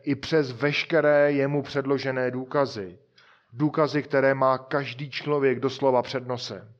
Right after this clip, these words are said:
a když říká, že ne, žádný Bůh není, žádný Bůh nic nestvořil, tak dělá z Boha lháře a ze sebe dělá blázna.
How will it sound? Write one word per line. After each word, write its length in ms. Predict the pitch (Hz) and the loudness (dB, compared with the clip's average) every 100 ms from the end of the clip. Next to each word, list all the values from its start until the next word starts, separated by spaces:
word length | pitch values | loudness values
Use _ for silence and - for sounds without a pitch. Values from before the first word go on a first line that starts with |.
| _ _ _ _ _ _ _ _ _ _ | _ _ _ _ _ _ _ _ _ _
a 80 | - | -14
když 220 | 107 123 | -8 -6
říká, 500 | 110 147 139 151 135 | -4 -6 0 2 2
že 220 | 120 123 117 | -2 -4 -4
ne, 480 | 120 127 98 - _ _ _ - | -2 -2 -4 -12 _ _ _ -14
žádný 680 | 110 135 143 147 143 139 123 | -2 2 4 2 0 -4 -2
Bůh 340 | 127 120 - | -2 -4 -4
není, 520 | 131 131 127 123 123 _ _ _ - | -4 -4 -4 -8 -10 _ _ _ -6
žádný 580 | 110 135 151 151 143 | 0 2 2 0 -4
Bůh 320 | 120 127 120 123 | -2 -2 -4 -6
nic 180 | 117 | -8
nestvořil, 760 | 131 131 - 135 117 104 98 98 _ _ _ _ _ _ _ _ | -6 -6 -4 -4 -2 -4 -6 -10 _ _ _ _ _ _ _ _
tak 200 | 107 104 | -14 -14
dělá 640 | 101 135 127 120 110 98 - _ | -2 2 4 2 0 -4 -14 _
z 180 | 104 - | -20 -14
Boha 340 | 101 131 131 151 | -2 0 2 0
lháře 680 | 123 117 110 113 110 101 - _ _ _ _ - | 0 -2 -2 -2 -6 -8 -12 _ _ _ _ -10
a 100 | 113 | -10
ze 140 | 113 | -8
sebe 320 | 113 120 107 107 | -8 -8 -8 -6
dělá 300 | 107 98 98 | -6 -6 -8
blázna. 580 | 160 104 101 101 92 | -10 -10 -14 -18 -18